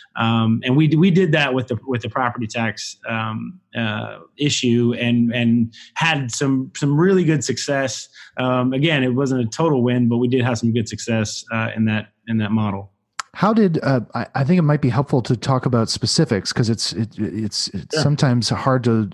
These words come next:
Speaker 2: um, pin these things down in, in generalities. Um,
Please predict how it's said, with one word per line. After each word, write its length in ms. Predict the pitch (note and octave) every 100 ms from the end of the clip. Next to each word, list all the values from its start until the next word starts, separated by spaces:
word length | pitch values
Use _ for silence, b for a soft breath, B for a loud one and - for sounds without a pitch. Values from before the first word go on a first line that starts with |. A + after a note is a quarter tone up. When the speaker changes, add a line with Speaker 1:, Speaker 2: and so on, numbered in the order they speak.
| D#2+
Speaker 2:
um, 480 | A2+ G#2+ G#2 G2+ - _ -
pin 160 | -
these 220 | D3+ B2+ -
things 200 | A#2+ G2+
down 360 | A2 A2 G#2+
in, 180 | G#2 G#2 -
in 160 | A#2
generalities. 760 | A2 A#2+ A2+ B2 A#2+ G#2 A2 - B B B B B -
Um, 440 | C#3+ C#3 B2+ B2+